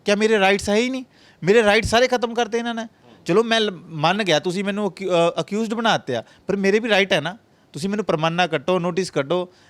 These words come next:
ਨਹੀਂ ਜੇ ਮੈਂ ਆ ਰਿਹਾ ਤਾਂ ਤੁਸੀਂ ਮੈਨੂੰ ਅਰੈਸਟ ਕਰੋ ਜਾਂ ਫਿਰ ਤੁਸੀਂ ਮੇਰੇ 'ਤੇ ਐਫ ਆਈ ਆਰ ਕੱਟੋ।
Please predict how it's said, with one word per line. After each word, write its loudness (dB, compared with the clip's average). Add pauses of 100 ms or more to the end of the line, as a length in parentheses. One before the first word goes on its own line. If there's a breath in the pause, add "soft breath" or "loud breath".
(160 soft breath)
ਨਹੀਂ 0
ਜੇ 2
ਮੈਂ 0
ਆ 4
ਰਿਹਾ 4
ਤਾਂ 0
ਤੁਸੀਂ -8
ਮੈਨੂੰ -4
ਅਰੈਸਟ -2
ਕਰੋ 2
ਜਾਂ 4
ਫਿਰ -4
ਤੁਸੀਂ -8
ਮੇਰੇ -4
'ਤੇ 0
ਐਫ 0
ਆਈ 4
ਆਰ 0
ਕੱਟੋ। 0